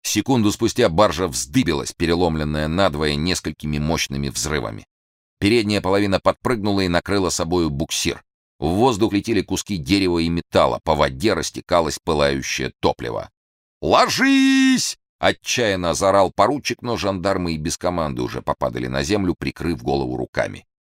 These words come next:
Подле Фандорина в землю врезалось согнутое винтовочное дуло. Брянцев с ужасом смотрел на шлёпнувшуюся рядом с ним ручную гранату. Та бешено вертелась, поблёскивая фабричной смазкой.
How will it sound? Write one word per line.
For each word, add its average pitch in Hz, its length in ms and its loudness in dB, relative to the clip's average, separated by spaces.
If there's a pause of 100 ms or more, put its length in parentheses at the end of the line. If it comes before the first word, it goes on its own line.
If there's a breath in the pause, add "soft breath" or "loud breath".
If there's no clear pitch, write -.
(420)
Подле 82 240 0
Фандорина 82 500 0
в 64 80 -6
землю 87 360 0
врезалось 73 520 -2
согнутое 80 680 -2
винтовочное 65 800 -4
дуло. 60 480 -6 (460)
Брянцев 107 540 2
с - 100 -4
ужасом 90 380 -2
смотрел 90 400 -2
на 82 140 0
шлёпнувшуюся 80 800 -2
рядом 76 260 0
с - 100 -8
ним 82 140 -4
ручную 73 400 -4
гранату. 73 500 -2
Та 107 240 6
бешено 95 440 0
вертелась, 85 500 0
поблёскивая 73 680 -2
фабричной 67 520 -6
смазкой. - 500 -4